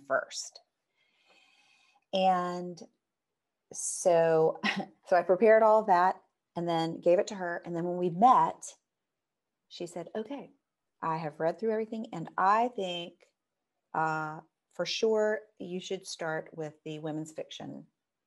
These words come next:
novel." And my heart just sank. It just, I was like, "Oh no." Like, she didn't pick, she didn't, she didn't pick the middle grade. And,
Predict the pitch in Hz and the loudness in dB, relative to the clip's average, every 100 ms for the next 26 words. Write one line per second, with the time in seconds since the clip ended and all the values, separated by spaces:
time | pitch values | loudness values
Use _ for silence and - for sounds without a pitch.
0 | _ _ - - - - 190 _ _ _ | _ _ -16 -12 -12 -12 -14 _ _ _
1 | _ _ _ _ _ _ _ _ - _ | _ _ _ _ _ _ _ _ -20 _
2 | - - _ 170 165 170 - 196 160 160 | -20 -20 _ -10 -8 -10 -6 -4 -4 -6
3 | - - _ _ - 160 - - - - | -10 -20 _ _ -12 -10 -8 -10 -12 -10
4 | 160 - - - - _ _ _ _ _ | -12 -12 -18 -20 -20 _ _ _ _ _
5 | _ _ _ - 165 - 190 185 180 175 | _ _ _ -10 -10 0 4 4 4 0
6 | - - - _ _ _ _ _ - 180 | -10 -16 -20 _ _ _ _ _ -20 -18
7 | 190 190 208 208 185 220 277 269 220 190 | -18 -14 -12 -12 -12 -14 -14 -12 -14 -18
8 | 180 _ _ _ _ _ - 208 233 262 | -20 _ _ _ _ _ -16 -2 4 4
9 | 240 240 262 240 - - _ _ _ - | 4 2 2 2 0 -16 _ _ _ -2
10 | 240 254 247 247 - _ _ _ _ _ | 8 8 8 4 -10 _ _ _ _ _
11 | - 220 214 233 220 - 247 - - 220 | -8 2 6 6 2 -6 -10 -6 -2 4
12 | 311 302 180 160 156 175 170 | 4 2 -2 -6 -4 -6 -8